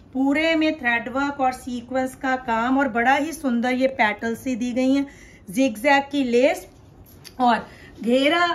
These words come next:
आएगा जी पूरा का पूरा embroidered, शिफली lace play हुई है, साथ में bunch of flowers हैं और साथ में रहेंगी laces। नहीं जरूरत lining की और बाजू पड़े हैं इसके side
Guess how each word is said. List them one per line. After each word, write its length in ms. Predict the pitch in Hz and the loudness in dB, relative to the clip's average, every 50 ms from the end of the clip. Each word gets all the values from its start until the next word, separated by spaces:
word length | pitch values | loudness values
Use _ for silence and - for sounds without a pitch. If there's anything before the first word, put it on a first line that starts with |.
| 294 | 0
आएगा 400 | 277 277 277 277 285 247 285 285 | 0 0 0 0 0 0 0 -2
जी 160 | 269 247 311 311 | 0 -2 -2 -4
पूरा 500 | 320 - 285 269 269 277 294 294 294 302 | -2 -4 -2 -2 2 2 4 4 4 4
का 200 | 294 320 311 302 | 2 0 -2 -2
पूरा 560 | 302 285 269 247 247 262 262 262 269 269 269 262 | -2 -2 -4 0 4 4 6 6 4 2 2 2
embroidered, 800 | 247 240 240 214 214 214 208 208 202 208 196 185 254 262 247 202 | 2 2 2 2 2 2 2 2 2 0 -2 -2 -2 -2 -4 -4
शिफली 480 | - - 262 247 - - 285 285 294 285 | -6 -8 -8 -8 -8 -6 -4 -4 -2 -2
lace 260 | 277 262 262 254 254 - - | -2 -2 -2 -4 -4 -6 -6
play 180 | 240 226 226 | -4 -2 -2
हुई 260 | 240 233 262 269 269 294 | 0 0 0 0 0 0
है, 140 | 302 311 311 311 - - - - | 0 -2 -2 -6 -10 -18 -20 -20
साथ 400 | - - 269 262 262 269 262 - | -6 -2 2 2 2 2 2 0
में 180 | 285 294 294 240 | 0 0 0 2
bunch 320 | 262 254 247 247 247 - 285 | 2 2 2 2 0 0 0
of 160 | 277 269 269 269 - | 0 0 0 -2 -6
flowers 480 | 240 208 202 202 214 233 254 247 240 | -4 -2 0 2 2 2 0 2 0
हैं 200 | 294 302 311 311 | 2 2 2 2
और 180 | 320 277 269 262 | 4 2 2 0
साथ 380 | 262 - 240 226 220 220 - 240 | 0 0 0 0 0 0 -2 -4
में 120 | 240 240 233 | -2 -2 -2
रहेंगी 420 | 220 208 220 214 208 214 269 277 | -4 -4 -4 -6 -6 -4 -4 -2
laces। 520 | 254 208 202 196 196 - - 247 233 226 - - - - - - - 240 | -2 -2 -2 -4 -6 -6 -6 -6 -6 -6 -10 -14 -20 -20 -20 -14 -8 -6
नहीं 320 | 254 262 269 302 320 277 | -2 -2 0 0 0 0
जरूरत 440 | 294 302 285 277 269 269 269 269 269 262 | -2 -2 -2 -4 -6 -6 -6 -8 -8 -8
lining 460 | 233 214 208 208 214 226 254 277 277 | -8 -6 -6 -6 -8 -8 -10 -12 -12
की 300 | 285 - 302 311 320 330 320 | -14 -14 -14 -10 -6 -4 -4
और 180 | 311 285 277 | -2 -4 -4
बाजू 360 | - 247 240 226 202 208 269 | -4 -4 -6 -6 -6 -10 -12
पड़े 320 | 269 - 254 240 240 240 240 | -12 -10 -8 -8 -8 -8 -8
हैं 220 | 240 233 254 247 254 | -8 -10 -10 -10 -10
इसके 320 | 233 - - - - 247 | -10 -12 -16 -16 -14 -14
side 360 | 247 247 - 202 180 180 180 | -14 -12 -10 -10 -10 -10 -12